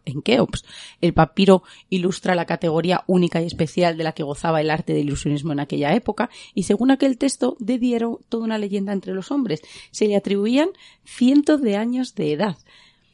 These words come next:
Y unos apetitos que rivalizaban con los dioses. Su mera presencia inspiraba temor a los hombres normales.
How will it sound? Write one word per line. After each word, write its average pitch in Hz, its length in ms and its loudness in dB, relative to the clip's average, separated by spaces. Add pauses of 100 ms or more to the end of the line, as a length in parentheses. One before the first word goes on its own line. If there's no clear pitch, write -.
(560)
Y 208 160 4
unos 247 180 0
apetitos 247 520 -4
que 208 160 -2
rivalizaban 170 600 -6
con 165 180 -8
los 151 160 -8
dioses. 147 480 -8
Su - 300 -4
mera 254 320 2
presencia 262 420 -2
inspiraba 226 460 -4
temor 220 380 -6
a 190 100 -4
los 185 180 -8
hombres 202 240 -8
normales. 147 640 -8